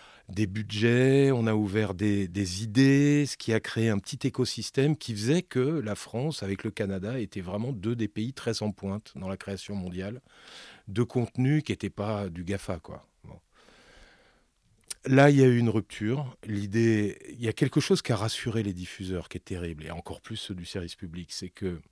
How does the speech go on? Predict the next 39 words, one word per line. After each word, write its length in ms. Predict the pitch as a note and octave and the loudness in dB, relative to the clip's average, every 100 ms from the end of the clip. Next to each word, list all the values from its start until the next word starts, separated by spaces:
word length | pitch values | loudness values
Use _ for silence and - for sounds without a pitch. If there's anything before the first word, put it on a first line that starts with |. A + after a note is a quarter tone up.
| _ _ _ _ _ _ - - | _ _ _ _ _ _ -16 -10
ils 80 | A2 | -4
se 60 | |
sont 120 | G#2 | -2
rendus 200 | F#2+ G2+ | 0 -2
compte 240 | G2+ C#3+ C#3+ | 0 0 0
que 100 | G#2 | -4
quand 260 | - A2 | -6 -4
on 100 | G#2+ | -2
met 260 | G#2 G#2+ G#2 | 0 2 0
un 140 | - A#2 | -2 -4
programme, 640 | - A#2 G#2 F#2+ F#2+ E2+ D#2+ _ _ - - - _ - - | -2 -2 -2 -2 -2 -4 -10 _ _ -20 -20 -20 _ -16 -10
euh, 200 | F2 E2+ D#2+ D#2+ D2+ - | -8 -6 -8 -12 -14 -12
fait 260 | - - | -4 0
pour 160 | A#2 G#2+ | 0 0
la 120 | G#2 | -2
télé, 320 | - G#2+ G#2 | -2 0 2
il 160 | G2 F2 | 0 -2
est 60 | F#2 | -8
vu 220 | E2+ G#2 | -6 -4
en 60 | |
moyenne, 580 | F2+ F2+ F2+ F#2 F2 C2 C2+ | -4 -4 -4 -4 -6 -10 -10
la 80 | F2+ | -8
moyenne 280 | F#2 F#2 | -6 -4
d'âge 260 | F2+ G#2 F#2+ | -4 -4 -4
est 40 | |
de 60 | E2 | -8
soixante, 400 | - F#2 - G2+ | -10 -8 -6 -6
soixante-deux 460 | - F2+ F#2 F#2+ A2 | -6 -6 -4 -4 -4
ans. 160 | D3+ - - - - | -6 -10 -20 -20 -2
Le 160 | G#2 | 2
même 240 | A2 C3+ C#3 | 4 4 4
programme 420 | - A#2 A2 G#2+ | 0 0 2 0
mis 100 | G2 | 0
sur 160 | - G#2+ | -2 -2
le 80 | |
web, 120 | C#3+ D#3+ | -2 -2
c'est 100 | A2+ | -4
quarante-cinq 540 | G#2+ G2 F#2+ G2 F2+ | -4 -4 -4 -8 -10
ans. 120 | E2+ | -14